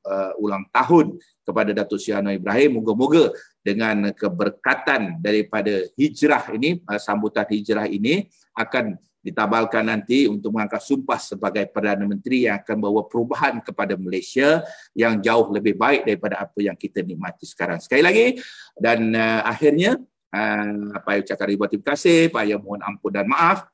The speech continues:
kepada semua yang mengikuti siaran Pak Ayah Sembang-Sembang Pak Ayah ini, kan. Eh, doa kita sama-sama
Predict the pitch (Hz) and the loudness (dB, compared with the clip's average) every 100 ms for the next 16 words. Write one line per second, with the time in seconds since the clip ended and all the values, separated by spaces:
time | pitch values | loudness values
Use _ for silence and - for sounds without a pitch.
0 | _ _ 107 101 107 104 104 101 131 151 | _ _ -6 0 2 2 2 -2 0 4
1 | 147 139 120 110 107 110 117 139 170 175 | 4 4 2 0 -2 -4 -4 0 0 2
2 | 185 175 165 139 - 135 123 117 - 120 | 2 4 4 4 2 0 2 2 2 2
3 | 127 - 113 113 - 113 120 107 98 95 | 2 0 0 -2 0 2 2 0 -4 -4
4 | 107 110 110 104 156 220 - _ - 110 | 0 2 2 2 2 0 -4 _ -4 -2
5 | 143 202 - _ - 95 98 95 92 92 | -2 -4 -12 _ -4 -2 0 2 0 0
6 | 95 95 95 90 123 135 127 127 117 117 | -2 -4 -6 -2 0 2 0 -2 -6 -2
7 | 113 113 107 123 190 | -2 -2 -2 0 0